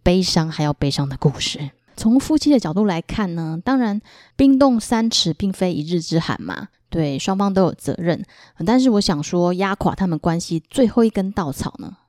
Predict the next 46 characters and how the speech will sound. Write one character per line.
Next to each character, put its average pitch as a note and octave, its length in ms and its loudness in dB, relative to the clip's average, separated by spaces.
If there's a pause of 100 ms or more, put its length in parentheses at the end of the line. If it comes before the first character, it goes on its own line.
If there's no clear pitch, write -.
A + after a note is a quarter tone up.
(160)
对， D3 120 -4
应 E3+ 120 -2
该 F#3 120 2
就 F#3 140 4
是 F#3 160 -2
米 D#3+ 160 -2
甲 E3 140 -2
那 E3 180 -2
番 D3 560 -2
不 A3+ 80 4
留 F3+ 160 2
情 D#3+ 180 -4
面 F3 160 -4
的 C#3 120 -4
话 D3 260 -4
嘛。 - 120 -12 (260)
所 - 160 4
以 C4 60 6
呢， G3+ 280 2
V A3 60 2
健 A#3 160 4
客 A3+ 180 2
鼓 D#3 160 -4
励 D#3 100 0
大 F3 200 -4
家， D3 320 -4 (320)
呃， F3 120 0
我 D#3 120 0
们 D3+ 100 -2
在 B3 180 2
情 F3+ 220 2
绪 A3 100 4
不 B3+ 140 2
好 F#3+ 160 2
的 C#3+ 100 -2
时 D#3 160 0
候 G3 200 4
啊， E3 160 2
应 F3 100 0
该 F#3+ 100 -2
要 F#3+ 140 2
先 E3 320 -2
克 A#3+ 220 0
制 G#3+ 180 -2
自 G3 180 -8
己， - 280 -10